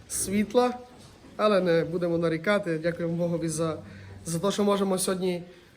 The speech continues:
е, тут молитися в цьому храмі. Сьогодні маємо двадцять сьому неділю по зісланні Святого Духа. І маємо, е,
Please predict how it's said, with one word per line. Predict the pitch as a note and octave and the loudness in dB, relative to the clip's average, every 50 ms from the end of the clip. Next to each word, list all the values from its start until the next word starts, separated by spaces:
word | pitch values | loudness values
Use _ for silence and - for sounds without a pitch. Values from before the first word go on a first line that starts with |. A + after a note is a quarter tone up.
| - - - | -14 -8 -6
е, | D#3+ D#3+ | -6 -6
тут | E3 G3 F#3+ D#3+ | -4 -4 -4 0
молитися | F3+ F#3 G3+ A#3 A#3+ A#3+ G#3 - G#3 | 2 4 4 4 4 2 0 0 0
в | F#3+ | 0
цьому | - G#3 G3 G3+ F#3+ F#3 F3+ F3+ E3+ | 2 2 2 2 4 2 2 2 0
храмі. | F3 - G3+ G#3 G#3+ A3+ A3+ A#3 B3 B3 B3 - - - - - - - - - - | -2 2 6 6 8 8 6 4 2 0 -2 -6 -12 -20 -20 -20 -20 -20 -20 -20 -4
Сьогодні | - - B3+ G#3+ B3+ | 0 2 4 6 8
маємо | B3 A#3+ A#3 A3+ A3+ G#3+ G#3 G3+ | 8 10 10 10 8 8 6 6
двадцять | F#3 G3+ G#3+ G#3+ G3+ G#3 - G3 F3 - | 6 6 6 6 6 4 0 -4 -2 2
сьому | - A3 G#3+ G#3+ G3+ | 4 6 6 6 6
неділю | G3 F#3 F3 G3+ G#3+ G3+ G3+ | 4 4 4 4 4 4 2
по | G3+ - G3 | 2 2 0
зісланні | F#3+ F#3 A3 G3+ - A3 G#3 G#3+ G#3+ G3 | 2 2 2 0 2 2 2 2 2 2
Святого | G#3 G#3 F#3 - F3+ F3+ E3+ | 0 0 0 0 2 2 2
Духа. | E3+ F#3+ G#3 G3 - A3 A3+ B3 B3 - - - - - - _ _ _ _ _ - - - - - - - - - - - - - - - - - - - - _ - | 4 2 2 2 2 2 2 2 0 -4 -8 -16 -20 -20 -20 _ _ _ _ _ -20 -20 -20 -20 -20 -20 -20 -20 -20 -20 -20 -20 -20 -20 -20 -20 -20 -20 -20 -20 _ -4
І | G3+ G3 G3 | 0 2 4
маємо, | G3 G3+ G3 G3 F#3+ F#3+ F#3 F#3 F3+ F3+ F3 F3 E3+ E3+ - - - - - | 6 8 8 8 8 8 8 10 10 10 10 8 4 2 -4 -10 -14 -14 -12
е, | - - D3 - - D#3+ | -10 -8 -8 -6 -8 -8